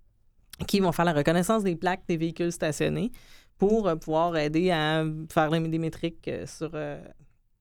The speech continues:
sur le stationnement. Donc, pour mieux gérer le stationnement de façon intelligente dans la ville intelligente avec les licornes, puis les, les, les, les violons, puis les petits anges qui se, se, bon. Euh,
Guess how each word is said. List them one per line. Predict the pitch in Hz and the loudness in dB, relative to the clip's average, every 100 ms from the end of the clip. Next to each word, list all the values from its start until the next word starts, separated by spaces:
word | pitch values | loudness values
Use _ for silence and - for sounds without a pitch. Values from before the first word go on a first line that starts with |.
| _ _ _ - - | _ _ _ -8 0
sur | 175 | 2
le | 156 | 0
stationnement. | 147 156 175 175 151 | 0 0 2 2 2
Donc, | 151 | 2
pour | 196 | 4
mieux | 208 220 | 6 6
gérer | 196 175 165 170 | 6 4 4 2
le | 160 | 0
stationnement | 165 147 151 147 160 | -2 -4 -8 -10 -10
de | 170 | -10
façon | - 151 - | -8 -10 -6
intelligente | 165 160 160 151 156 180 | -6 -2 -2 -2 -4 -4
dans | 160 | -4
la | 143 | -4
ville | 160 | -4
intelligente | 160 - 147 170 190 | -6 -12 -8 -6 -4
avec | 175 - | -6 -4
les | 151 | -8
licornes, | 151 175 175 180 185 | -2 -2 -2 -4 -8
puis | - 165 165 165 | -10 -10 -8 -10
les, | 165 160 _ - _ _ _ - | -12 -16 _ -20 _ _ _ -6
les, | 156 | -4
les, | 156 156 | -4 -4
les | 156 | -6
violons, | 147 143 139 151 | -2 -2 -2 -6
puis | - | -8
les | 160 | -8
petits | - 147 | -8 -8
anges | 143 151 151 | -6 -8 -10
qui | - 160 | -12 -10
se, | 147 - 160 - | -10 -8 -10 -10
se, | - - | -12 -10
bon. | - - - - - 180 | -10 -10 -10 -10 0 4
Euh, | 180 170 | 6 4